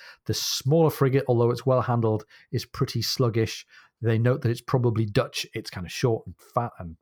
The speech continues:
broad bowed. So he thinks he's got some options now to figure out how he can get past these frigates. One of them slow and sluggish,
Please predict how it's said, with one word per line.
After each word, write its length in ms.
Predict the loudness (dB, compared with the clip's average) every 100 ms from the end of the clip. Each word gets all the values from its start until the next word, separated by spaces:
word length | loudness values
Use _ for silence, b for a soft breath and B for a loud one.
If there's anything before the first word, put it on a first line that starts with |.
| _
broad 280 | 0 0 0
bowed. 320 | -4 -6 -10 _ _ _ _ _ _ _ _ _ _
So 180 | -4 -2
he 240 | 0 0 0
thinks 200 | 0 0
he's 120 | 0
got 180 | 0 0
some 140 | 0
options 380 | 0 -2 -2 0
now 140 | 0
to 100 | 0
figure 320 | -2 -2 2 2
out 240 | 2 -2 B B
how 240 | 0 2
he 80 | 2
can 160 | 0
get 200 | 0 -2
past 280 | 0 -2 0
these 120 | -4
frigates. 360 | 0 -2 -2 -4
One 160 | 0 2
of 60 |
them 120 | 0
slow 280 | 0 2 2
and 100 | 2
sluggish, 500 | 2 2 2 0 -4